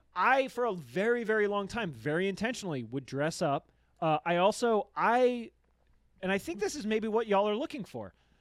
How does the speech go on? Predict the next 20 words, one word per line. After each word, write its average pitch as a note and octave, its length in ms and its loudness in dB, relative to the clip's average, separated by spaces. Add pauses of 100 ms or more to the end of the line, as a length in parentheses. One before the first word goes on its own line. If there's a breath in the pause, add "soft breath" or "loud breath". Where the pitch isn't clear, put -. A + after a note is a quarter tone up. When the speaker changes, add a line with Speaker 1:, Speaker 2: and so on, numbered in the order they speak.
(320)
Speaker 2:
I A3 120 6
would A#3+ 160 0
impose A#3 800 0 (840)
unnecessary G3 1080 -2 (300)
burdens G#3 440 0
on C#3 120 -4
myself. A2+ 420 -12 (380)
I A#3 120 2
don't B3+ 200 2
think F3+ 240 -6
that F3 140 -2
a C#3+ 40 -2
r-, A#2+ 220 -12 (160)
bag F3 440 -2 (440)
should G3 200 -6
have G3+ 160 -2
wheels G3 340 -4
on F#2 160 -8
it. E2 100 -20 (840)
So F#3+ 560 2